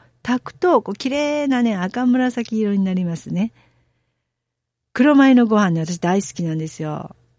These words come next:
で、私が食べたことのあるのは、まあ、もち米系なんですけど、あの、おはぎにね、するとね、美味しいってご存知でした？あ、それから忘れちゃいけないのがぶどうですよ。あの、皮がね、紫の方の。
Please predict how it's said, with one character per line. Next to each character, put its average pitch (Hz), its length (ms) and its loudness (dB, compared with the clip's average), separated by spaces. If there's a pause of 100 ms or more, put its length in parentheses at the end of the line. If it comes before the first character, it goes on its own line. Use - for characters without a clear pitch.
で、 202 60 -4
私 302 240 2
が 370 80 4
食 392 140 4
べ 370 80 4
た 269 100 4
こ 240 100 2
と 214 140 2
の 202 160 0
あ 208 80 0
る 196 100 -2
の 175 160 -2
は、 220 160 0
ま 214 120 2
あ、 - 20 0
も 208 140 2
ち 262 140 -2
米 247 260 2
系 226 340 0
な 214 160 0
ん 180 60 -2
で 156 100 -4
す - 100 -16
け 160 120 -6
ど、 170 200 -2 (440)
あ 185 80 -4
の、 - 100 -4
お 208 80 -2
は 311 220 2
ぎ 320 120 4
に 240 140 6
ね、 202 360 0
す - 180 -10
る 175 100 -6
と 175 160 -6
ね、 185 180 -6
美 170 200 -4
味 226 80 -10
し - 320 -6
い - 20 -6
っ - 60 -12
て - 140 -6
ご 190 200 -2
存 202 240 0
知 190 80 -2
で 160 140 -4
し - 40 -14
た？ 190 300 -8 (1300)
あ、 - 140 -4 (160)
そ 330 140 0
れ 349 100 2
か 302 100 0
ら 262 160 4
忘 254 240 2
れ 359 140 2
ち - 100 -6
ゃ 302 60 2
い 285 100 -2
け 277 140 -2
な 262 180 2
い 247 100 4
の 254 140 4
が 208 140 0
ぶ 175 340 0
ど 202 240 2
う 190 80 -2
で 165 100 -4
す - 140 -10
よ。 - 60 -14 (640)
あ 202 160 2
の、 220 100 2
皮 202 60 -6
が 254 500 2
ね、 170 160 -4
紫 175 480 -2
の - 140 -10
方 - 120 -16
の。 - 120 -16